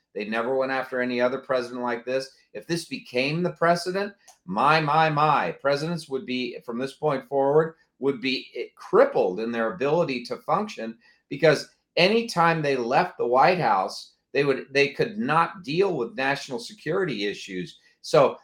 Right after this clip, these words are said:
if you have a sensitive national security issue, you're the president of the United States, and you want to travel to, say,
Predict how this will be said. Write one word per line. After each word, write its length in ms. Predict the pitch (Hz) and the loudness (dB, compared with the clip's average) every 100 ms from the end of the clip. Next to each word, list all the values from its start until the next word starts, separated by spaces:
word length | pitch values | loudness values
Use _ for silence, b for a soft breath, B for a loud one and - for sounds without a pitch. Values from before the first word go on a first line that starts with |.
| _ | _
if 160 | - 135 | -6 0
you 80 | 147 | 2
have 80 | 139 | 2
a 40 | |
sensitive 460 | 139 175 190 196 156 | 2 2 2 0 -4
national 440 | 143 147 147 139 | -2 -2 -2 -6
security 520 | 117 - 165 175 139 | -8 -4 0 0 0
issue, 420 | 113 104 107 107 120 _ _ | -2 -2 -6 -8 -8 _ _
you're 140 | 139 | 0
the 60 | 139 | 2
president 320 | - 160 156 | 4 4 4
of 40 | 151 | 0
the 60 | |
United 220 | 139 131 123 | 0 0 -2
States, 420 | - 151 139 - _ _ | 0 0 0 -6 _ _
and 120 | 131 143 | -4 -2
you 100 | 135 | -2
want 320 | 127 156 160 | 4 4 4
to 120 | 185 | -2
travel 400 | - 147 147 135 | -2 2 2 2
to, 60 | 117 | -4
say, 360 | - 139 120 | -2 2 2